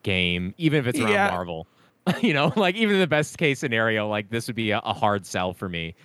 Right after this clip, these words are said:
Speaker 1: Um, and I always say, and I, and I hate to be that kind of person, but, like, you know, if a game suddenly starts to get, like, nines and tens all over the place, that might interest me in that. But
Speaker 2: No, totally.
Speaker 1: I, unless that's the case, I, I don't,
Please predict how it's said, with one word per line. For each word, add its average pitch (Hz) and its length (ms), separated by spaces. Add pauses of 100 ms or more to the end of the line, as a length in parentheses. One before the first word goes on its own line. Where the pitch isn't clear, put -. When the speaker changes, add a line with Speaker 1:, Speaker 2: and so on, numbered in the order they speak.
(300)
Speaker 1:
Um, 82 420 (320)
and 147 100
I 156 40
always 160 220
say, 135 180
and 120 100
I, 117 140
and 127 120
I 123 60
hate 151 220
to 139 60
be 113 100
that 98 280
kind 95 160
of 90 60
person, 123 460
but, 110 180
like, 98 320 (300)
you 294 80
know, 226 40
if 165 80
a 156 60
game 151 180
suddenly 143 300
starts 117 300
to 117 80
get, 110 160
like, 101 180
nines 101 400
and 92 120
tens 135 320
all 92 200
over 85 160
the 80 80
place, 82 460 (100)
that 151 300
might 113 180
interest 95 380
me 92 100
in 87 80
that. 82 340
But 92 280
Speaker 2:
No, 190 160
totally. 180 320
Speaker 1:
I, 117 100 (460)
unless 139 340
that's 123 300
the 120 80
case, 101 360
I, 95 100
I 95 200
don't, 95 180